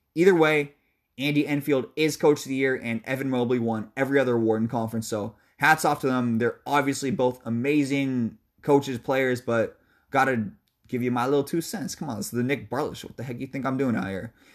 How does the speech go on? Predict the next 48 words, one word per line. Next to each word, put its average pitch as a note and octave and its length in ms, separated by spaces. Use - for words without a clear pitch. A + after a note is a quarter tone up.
And F#3+ 160
just, G3 180
I F#3 60
mean, G#3+ 160
as G3+ 180
a B2+ 60
fan, A2+ 340
this C#3+ 120
is D3+ 40
gonna D3+ 140
be C#3+ 60
the A2 80
last G#2+ 280
time A#2 140
we A#2 80
get A2+ 100
him G#2+ 80
watched, G#2+ 340
uh, A2 200
last A#2 260
time A#2+ 120
we A#2 60
get A2+ 100
to A2 60
watch G#2+ 240
him A2 100
play A2 180
in G#2 80
the G#2 60
Pac-twelve. G#2+ 680
I G#2 60
mean, G#2 360
obviously D3+ 400
we're C3+ 60
gonna C#3 100
have B2 80
the A#2+ 100
N B2 100
C B2 140
A A2+ 40
A - 20
tournament A#2+ 400
going A2+ 180
forward, A2+ 380
but A2 160
in A#2 80
terms C3+ 260
of A2+ 200